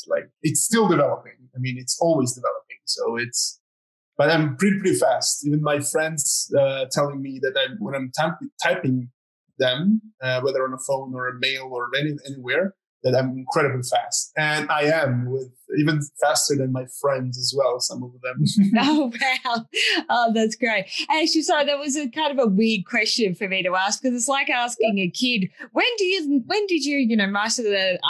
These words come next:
Speaker 2: art of handwriting?" You know, it's not something that we actually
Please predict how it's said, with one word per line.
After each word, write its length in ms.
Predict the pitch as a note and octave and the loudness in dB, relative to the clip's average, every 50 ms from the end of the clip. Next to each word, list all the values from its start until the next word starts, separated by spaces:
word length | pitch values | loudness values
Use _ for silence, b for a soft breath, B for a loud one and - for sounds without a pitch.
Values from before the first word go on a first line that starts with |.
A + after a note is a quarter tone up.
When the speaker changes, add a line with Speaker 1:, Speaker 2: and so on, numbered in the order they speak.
| F#3+ | 0
Speaker 2:
art 100 | G3 F#3+ | 0 0
of 60 | F3 | -2
handwriting?" 800 | E3 E3 F3+ F#3 F#3 G3 G#3 G3 F#3+ F#3 E3+ D#3 D3+ D3 C#3+ C#3+ | -4 -4 -4 -4 -2 0 0 0 0 0 0 0 -2 -4 -6 -8
You 80 | E3 F3+ | -4 -2
know, 80 | F3+ F#3+ | 0 0
it's 180 | G#3+ A3 - | 0 0 0
not 220 | A#3+ A#3+ A#3+ A3+ - | -2 -2 -2 -2 -2
something 420 | C4 A#3+ A#3 A3+ G#3 A#3 G#3+ G3 F#3 | 0 0 0 -2 -4 -4 -4 -2 -2
that 180 | A3 G#3 - | -2 -2 0
we 180 | G3 G#3 G#3 G3+ | 0 0 0 2
actually 600 | G3 G#3+ A3+ - - - A3+ A3 G#3+ G3 G3 F#3 | 0 0 -2 -2 -4 -2 0 0 0 0 0 -2